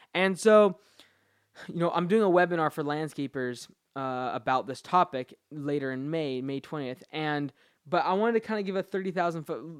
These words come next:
view of my opinion right now of the two ways that we've used in our company to find, hire, and retain people. And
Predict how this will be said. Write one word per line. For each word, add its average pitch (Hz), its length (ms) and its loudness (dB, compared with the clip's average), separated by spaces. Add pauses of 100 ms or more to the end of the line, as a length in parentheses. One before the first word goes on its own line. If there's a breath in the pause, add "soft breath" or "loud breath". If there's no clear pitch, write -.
(120)
view 175 220 0
of 147 140 -4
my 156 520 -2
opinion 160 500 -8
right 143 180 -6
now 143 280 -4
of 127 260 -4 (460 soft breath)
the 147 80 -4
two 233 200 -4
ways 220 220 6
that 165 80 2
we've 165 380 -4
used 160 280 -10
in 151 100 -6
our 147 120 -2
company 143 320 -8
to 131 400 -8 (140)
find, 160 500 2 (300 soft breath)
hire, 151 380 2
and 135 140 -8
retain 135 360 -10
people. 110 380 -14 (600 soft breath)
And 175 400 0